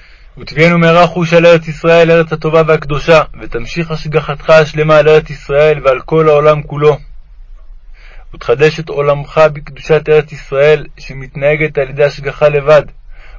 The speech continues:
כמו שכתוב, ארץ אשר אדוני אלוהיך דורש אותה, תמיד עיני אדוני אלוהיך בה מראשית השנה ועד אחרית שנה. ותמשיך השגחתך השלמה על כל העולם כולו, ויתחדש העולם ומלואו,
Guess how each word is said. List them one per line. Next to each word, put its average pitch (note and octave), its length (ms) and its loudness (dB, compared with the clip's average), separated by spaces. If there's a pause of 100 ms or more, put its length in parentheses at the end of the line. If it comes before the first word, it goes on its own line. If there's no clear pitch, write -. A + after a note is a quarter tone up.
כמו - 140 -16
שכתוב, C#3+ 520 -10 (100)
ארץ D#3+ 360 4
אשר C3+ 240 -4
אדוני C#3 280 -2
אלוהיך D3+ 340 0
דורש D3 440 -2
אותה, D#3 260 0 (500)
תמיד D#3 320 -2
עיני D#3 320 0
אדוני D3 260 0
אלוהיך D3+ 360 2
בה C#3+ 280 2
מראשית C#3+ 540 -6
השנה C#3+ 480 0
ועד C3+ 200 0
אחרית C3 340 -8
שנה. A2 240 -8 (2250)
ותמשיך D#3 460 -8
השגחתך D#3 520 -4
השלמה E3 500 2
על D#3 120 2
כל D#3+ 220 0
העולם D3+ 360 2
כולו, D3 320 0 (380)
ויתחדש C#3 600 -4
העולם D#3 340 2
ומלואו, D3+ 400 0